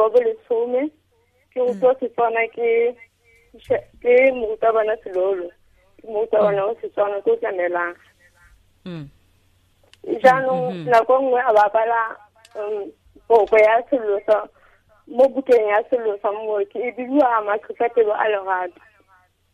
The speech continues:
Speaker 2: Ehe.
Speaker 1: Jaanong ha ntse a bala o Sebo, ke a utlwa ke kgakere, ke gore e ne ke re ga a buise man. E ne ke re wa, wa bua, ke gore ga ntse a tsamaye mo phaposing jaana, a ntse a
Speaker 2: Mm.
Speaker 1: buisa le bokole. Ke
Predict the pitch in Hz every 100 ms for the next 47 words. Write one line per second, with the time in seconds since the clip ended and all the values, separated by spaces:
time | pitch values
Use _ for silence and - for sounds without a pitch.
0 | _ 196 147 170 139 - 247 269 277 269
1 | 277 294 247 208 208 220 220 214 220 -
2 | 208 175 180 190 240 254 269 269 240 277
3 | - 208 233 247 285 349 330 - - -
4 | - 269 302 320 277 269 269 202 180 233
5 | 247 247 - 226 175 175 _ _ - 277
6 | 302 311 302 254 233 247 247 - 226 240
7 | 226 - 220 254 262 285 302 294 254 220
8 | 294 285 277 294 - 233 233 262 240 233
9 | 247 262 262 - _ 247 220 185 196 185
10 | 180 _ _ _ - 254 254 285 254 226
11 | 254 277 233 226 220 202 175 180 - -
12 | _ -